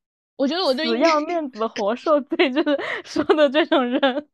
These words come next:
Speaker 1: 讲完这一段汗水都给我讲出来了。<laughs>
Speaker 2: 嗯。
Speaker 1: 突然发现我自己难忘的旅行都是因为这些糟糕的经历。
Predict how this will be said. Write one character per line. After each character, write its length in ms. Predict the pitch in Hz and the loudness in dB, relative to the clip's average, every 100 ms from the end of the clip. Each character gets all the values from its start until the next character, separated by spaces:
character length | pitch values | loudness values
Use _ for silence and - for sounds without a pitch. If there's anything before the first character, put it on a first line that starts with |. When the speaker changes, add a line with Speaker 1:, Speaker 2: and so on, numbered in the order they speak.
| _ _ _ _ | _ _ _ _
Speaker 1:
讲 160 | - 220 | -4 -2
完 120 | 233 | -2
这 120 | 302 | -6
一 80 | 285 | -4
段 180 | 254 302 | 0 0
汗 220 | - 349 | -2 -6
水 120 | 302 | -2
都 80 | 214 | -2
给 80 | 220 | 0
我 80 | 247 | -2
讲 240 | 233 208 | -2 -6
出 200 | - 269 | -4 -2
来 120 | 233 | -2
了。 120 | 214 330 240 - - - 466 | 2 0 2 0 0 -4 -14
<laughs> 440 | - _ _ _ | -14 _ _ _
Speaker 2:
嗯。 640 | 220 220 214 208 233 254 262 _ _ | -10 -8 -8 -10 -12 -14 -18 _ _
Speaker 1:
突 120 | - | 0
然 120 | 311 320 | 0 4
发 140 | 330 | 4
现 180 | 320 285 | 4 4
我 280 | 220 190 175 _ | 6 4 0 _
自 160 | 302 | 0
己 140 | 240 214 | 2 0
难 220 | 190 190 | -2 0
忘 140 | 277 | 4
的 80 | 269 | 6
旅 180 | 233 190 | 4 2
行 220 | - 196 | -4 0
都 140 | 220 262 | 2 2
是 140 | 269 | 6
因 80 | 262 | 6
为 100 | 240 | 6
这 80 | 220 | 4
些 140 | 240 | 2
糟 260 | 226 226 233 | 2 2 4
糕 160 | 233 233 | 4 4
的 100 | 196 | 4
经 200 | 214 233 - | 6 4 6
历。 360 | 285 - 320 | 2 4 -4